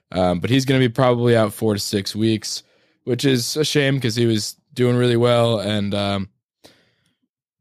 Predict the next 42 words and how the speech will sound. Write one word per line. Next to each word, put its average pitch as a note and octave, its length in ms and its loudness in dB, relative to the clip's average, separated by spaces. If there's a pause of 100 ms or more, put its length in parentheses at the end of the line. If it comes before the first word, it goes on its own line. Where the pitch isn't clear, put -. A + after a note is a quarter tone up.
(260)
not D#3 160 2
really D#3 260 4
a C#3+ 60 2
deep C3 420 -4
bench B2+ 360 -2
right C3 160 4
now C3 320 2
for, B2+ 420 2
for B2+ 120 -4
the A#2+ 100 2
Yankees. A#2+ 400 2
So G#2+ 200 0
him A2 260 0
going G#2+ 360 0
out, A2+ 400 2
I A2 40 -8
mean, G#2+ 320 -2
you G#2 100 -2
know, F#2+ 180 -2 (400)
is F#2+ 200 -8
not G2+ 240 -2
gonna, F#2+ 480 -6
not F#2+ 160 -8
gonna F#2 120 -8
feel F#2 220 -6
good. F#2 240 -4
Lineups G2 360 -4
are G2 80 -8
probably A#2+ 300 2
gonna A2+ 140 0
look, G#2 260 -2
start C#3 240 2
looking B2+ 220 2
really B2 200 4
weird. A2+ 460 2 (460)
And, G#2 340 2
uh, F#2+ 320 2 (480)
yeah, F2 220 -4 (220)
any G2 420 0 (260)
comments A2+ 540 0
on G#2 460 0
Stanton A2 680 -2